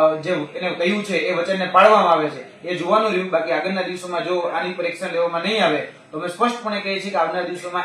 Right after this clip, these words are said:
એચ એન જી યુ ના હવે, અ, ઘેરાવો કરવાનો સમય આવી ગયો છે વિદ્યાર્થીઓને સાથે રાખી.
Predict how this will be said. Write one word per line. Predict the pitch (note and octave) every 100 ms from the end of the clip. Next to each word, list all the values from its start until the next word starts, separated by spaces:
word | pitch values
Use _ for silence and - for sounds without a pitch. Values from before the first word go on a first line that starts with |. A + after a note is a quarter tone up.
| F3
એચ | F#3
એન | A3
જી | G3
યુ | F#3
ના | F3+
હવે, | D#3+ D#3+ E3 - - - D3+
અ, | D#3+ E3 D#3 C3+
ઘેરાવો | F3 G3 G3
કરવાનો | F#3 F#3 E3+ E3+ E3
સમય | D#3+ E3+ E3
આવી | G3
ગયો | G#3 F3
છે | D#3+
વિદ્યાર્થીઓને | D3 D3 F#3+ F3+ F3+ E3
સાથે | - G#3 F3
રાખી. | - - C3+